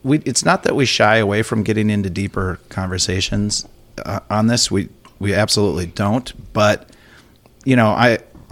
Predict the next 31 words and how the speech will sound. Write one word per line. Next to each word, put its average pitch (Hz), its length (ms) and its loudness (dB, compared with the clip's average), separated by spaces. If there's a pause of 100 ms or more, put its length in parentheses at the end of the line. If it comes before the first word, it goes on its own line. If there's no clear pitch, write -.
(160)
when 120 200 2
you're 123 120 4
talking 165 460 -2
about 104 340 2
so-, 104 200 -2
the 110 200 -12
sort 113 200 0
of 95 60 -2
the 95 60 -4
metaphysical 92 840 -4
or 87 140 -6
whatever, 87 440 -4
you're 90 100 -4
talking 104 340 -4
about 92 220 -2
the 95 80 -6
universe 95 640 0
and, 90 200 -6 (880)
and 90 320 -6 (180)
all 95 200 -4
of 90 60 -6
this 92 140 -2
stuff. - 260 -2
Like, 98 160 -4
I'm 135 200 2
no 151 160 2
expert. - 600 -4 (160)
You 95 100 -6
know, 98 100 -2
there's 110 160 2
someone, 120 600 2